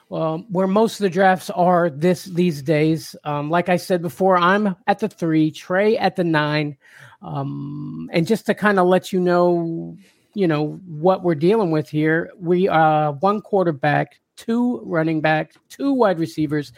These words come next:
a tight end. We got two flexes, and we're going ahead and throwing our kickers and defense in there. Um, I know a lot of people don't use that anymore, but we still do because, you know, kickers and defense.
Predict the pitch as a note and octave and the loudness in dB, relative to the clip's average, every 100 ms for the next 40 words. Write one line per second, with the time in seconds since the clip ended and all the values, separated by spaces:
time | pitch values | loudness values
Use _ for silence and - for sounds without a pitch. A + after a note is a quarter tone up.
0 | - - - - D#3+ F#3 G3 G#3 E3+ E3+ | -20 -20 -16 -8 -2 2 2 4 4 4
1 | E3+ E3 C#3+ - A#3 - G#3+ G3 - G3 | 2 2 0 -4 -4 0 2 2 0 -4
2 | - - A3 A3+ G3+ G3 F#3+ F3+ E3+ D#3+ | -4 -2 0 0 0 -2 0 0 -2 -2
3 | D#3 D#3 C#3+ C3+ F3+ - D#3+ C#3+ E3+ C#3+ | 0 0 -2 -4 -8 -4 -6 -4 -8 -2
4 | D3 D3+ - D3+ D3+ - - F3 F3 E3+ | -2 -2 -2 -2 -4 -8 0 2 4 4
5 | E3+ E3 - - - _ _ - - G#3 | 2 0 -8 -20 -20 _ _ -14 -14 -16
6 | G#3+ - - - _ - - E3+ F3 D#3+ | -18 -18 -20 -20 _ -20 -4 2 4 4
7 | D#3+ D3+ C#3+ D3+ E3 E3+ F3 E3 E3 E3+ | 2 0 -2 -2 0 0 0 0 2 2
8 | E3 D#3 F3 B3+ - G#3+ E3+ G3+ G3+ F3 | 2 2 0 -2 0 0 2 2 2 0
9 | E3+ E3+ D3+ D3 C#3+ D#3+ C#3 D3 _ _ | -4 -2 -2 -4 -6 -6 -6 -12 _ _
10 | _ _ _ _ _ _ _ _ _ _ | _ _ _ _ _ _ _ _ _ _
11 | - F#3+ C#3+ C#3+ C#3+ D3 - C#3 C3 | -2 0 0 0 0 0 -2 -6 -8